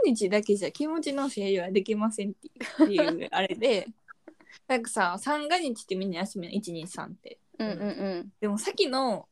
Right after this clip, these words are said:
Speaker 1: あの、精神論で感覚論でいくと、その、一、二、三で四仕事ってなったら、もう三の後半は休みじゃなくなんねんな、メンタル的に。
Speaker 2: うんうんうん。
Speaker 1: ってことは、ふ-、三日間休めてないから、四日まで休みさせてもらって、
Speaker 2: うん。
Speaker 1: 三はフルで遊ぶ。で、四はちょっと整えて、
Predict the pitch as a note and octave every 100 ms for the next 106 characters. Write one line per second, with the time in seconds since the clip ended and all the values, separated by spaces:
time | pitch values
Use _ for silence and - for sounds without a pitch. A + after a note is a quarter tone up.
0 | - E3+ D#3 F#3 - C4+ C4+ B3 F#3+ F3
1 | - - B3+ C4 B3 A3 F3 F3 - -
2 | F3+ F3+ - _ _ - F#3+ - _ -
3 | F#4+ G#4 B3+ A3+ - C#4 A3+ F#3+ F3+ F#3
4 | F3+ C#4+ E4+ B3+ A#3+ A#3 A3 G#3+ F3 E3+
5 | E3+ E3+ F3 A3+ G#4+ A#4+ A#4 F#4 G4+ G4
6 | F4+ D#4 G#3+ G#3+ D#4+ G#3+ F3+ A#3 B3+ A#3
7 | E3 D3+ - - F3+ F#3+ F#3 E3+ F3+ G#3+
8 | G3 G#3 G#3 E3+ G3+ F#3+ F#3+ G#3 _ _
9 | - - _ B3 D4+ F#4+ G#3 G3+ F#3 B3+
10 | - - D4+ E4 F#4 G#3 F3 A#3+ B3 A#3+
11 | A#3+ F#3 F#3 - - A#3 - - - E3
12 | F#3+ A#3+ C4+ A3 F#3 E3 E3 - F#3 G#3
13 | G#3 - G3+ G#3 F#3+ - - C4+ - -
14 | - F4 E4 F4 F#4+ D#4 A#3+ A3+ A3+ F3
15 | - E3 E3 E3 G3 G3+ D4 B3 C#4+ C4
16 | - - - G#3+ G#3+ G3+ F#3 F#3+ - E4+
17 | -